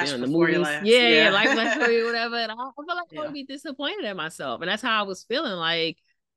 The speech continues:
Speaker 1: what have you been up to? Like, you, you really lost a sense of yourself in the last, like, five to six years. What have you been up to? Like, I feel like I would have been
Speaker 2: Mm.
Speaker 1: disappointed to write my story. So I'm making,
Speaker 2: Wow.
Speaker 1: like, a conscious effort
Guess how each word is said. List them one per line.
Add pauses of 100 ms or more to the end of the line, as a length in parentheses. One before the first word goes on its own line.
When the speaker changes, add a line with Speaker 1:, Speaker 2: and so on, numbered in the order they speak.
(120)
Speaker 1:
what
have
you
been
up
to?
Like,
you,
you
really
lost
a
sense
of
yourself
in
the
last,
like,
five
to
six
years.
What
have
you
been
up
to? (440)
Like,
I
feel
like
I
would
have
been
Speaker 2:
Mm.
Speaker 1:
disappointed
to
write
my
story.
So
I'm
making,
Speaker 2:
Wow.
Speaker 1:
like,
a
conscious
effort